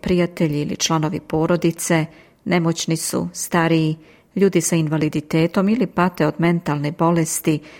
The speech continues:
imaju problem sa drogom ili alkoholom ili bilo koje drugo hronično stanje ili bolest. Bez njihove pomoći australijski sistemi medicinske i socijalne podrške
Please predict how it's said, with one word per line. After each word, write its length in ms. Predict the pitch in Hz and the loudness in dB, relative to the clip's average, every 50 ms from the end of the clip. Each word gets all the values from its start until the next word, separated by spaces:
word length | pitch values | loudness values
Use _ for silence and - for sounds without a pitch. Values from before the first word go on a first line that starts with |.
| - _ _ | -20 _ _
imaju 340 | - 170 170 175 165 156 147 | 0 2 2 4 4 2 0
problem 500 | - - 170 160 160 156 170 160 151 147 | 0 0 2 2 2 2 2 0 0 0
sa 200 | - - 156 151 | -2 -4 -4 -2
drogom 520 | 147 - 160 156 160 160 - 170 147 143 | 0 0 2 2 2 4 2 2 0 0
ili 220 | 143 139 139 143 - | 0 -2 -4 -4 -2
alkoholom 680 | - 160 170 180 - 196 185 - - 180 170 165 160 156 - - - - - - - | 0 0 0 2 2 0 0 0 2 2 2 4 2 0 -2 -8 -16 -20 -20 -12 -4
ili 200 | - 180 160 165 | -2 0 0 2
bilo 260 | 165 175 175 180 185 | 2 2 2 2 0
koje 400 | 180 - - 180 175 165 160 160 - - | 0 0 2 2 2 2 2 0 -2 0
drugo 300 | - 190 180 - 165 147 | 2 2 2 2 0 -4
hronično 560 | - - 156 151 151 151 147 - - 156 151 | -2 -2 -2 0 0 -2 -4 -4 -6 -4 -4
stanje 540 | - - - 170 156 151 160 156 160 - - | -4 -2 0 0 0 2 2 0 -2 -2 -2
ili 200 | - 156 151 156 151 - | -4 -2 -2 -2 -2 -2
bolest. 580 | 147 143 - - - - - - - - - - _ _ _ - - - - - - - - - - - | -2 -2 -2 -2 -4 -2 -2 -2 -2 -4 -6 -14 _ _ _ -20 -20 -20 -18 -18 -20 -20 -20 -20 -12 -6
Bez 180 | - - - - | -4 -2 0 2
njihove 340 | 180 170 - 226 208 196 160 | 0 2 2 2 2 2 2
pomoći 600 | - - 170 156 165 170 165 - - - - - - | 2 2 0 0 0 -2 -4 -6 -6 -4 -4 -4 -2
australijski 760 | 165 165 160 - - - 165 156 151 156 - - - - 156 | -2 -2 -2 -2 0 0 2 2 2 0 -2 -2 -2 -2 -2
sistemi 580 | - - 156 151 - - 170 165 160 160 165 | -2 -2 -2 -2 0 0 2 2 2 2 2
medicinske 640 | 151 151 151 151 160 156 - 170 165 156 - - - 160 | 0 0 0 0 0 0 0 0 0 0 -2 -2 -2 -4
i 60 | 151 | -2
socijalne 540 | - - 170 160 - - 165 151 147 156 156 | 0 0 0 0 2 0 0 0 0 -2 -2
podrške 640 | - 175 175 175 180 185 185 - - - 170 151 | 0 0 0 2 2 0 0 0 0 0 0 0